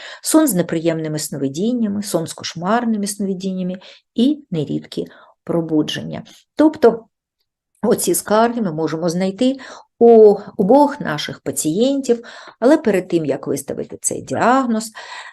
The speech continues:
е, підтвердити його, ми повинні виключити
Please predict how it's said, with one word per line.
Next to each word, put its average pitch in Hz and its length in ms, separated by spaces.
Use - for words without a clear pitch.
е, 175 100
підтвердити 233 880
його, 202 480
ми 220 120
повинні 277 460
виключити 226 840